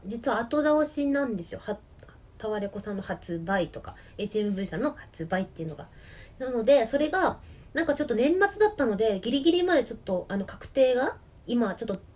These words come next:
できなかったらしくて、だからまだ告知を公式でしてないらしいんですけど、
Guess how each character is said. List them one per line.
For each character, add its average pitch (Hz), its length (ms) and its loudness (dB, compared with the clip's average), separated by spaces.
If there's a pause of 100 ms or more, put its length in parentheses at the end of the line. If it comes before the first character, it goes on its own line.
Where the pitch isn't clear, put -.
(200)
で 240 80 -2
き 339 100 2
な 427 120 4
か 208 80 0
っ - 100 -2
た 190 80 0
ら 185 120 -2
し - 100 -14
く - 80 -20
て、 196 420 -2 (240)
だ 240 80 -4
か 254 100 2
ら 202 100 2
ま 214 100 -2
だ 202 100 -2
告 214 240 -6
知 214 160 -2
を 202 200 -2
公 220 200 0
式 214 220 -8
で 214 80 -2
し 214 60 -8
て 226 80 -4
な 220 120 0
い 214 40 -4
ら 196 100 -2
し 190 80 -6
い 202 40 -4
ん 190 80 -4
で 190 80 -4
す - 100 -14
け 214 140 0
ど、 339 380 6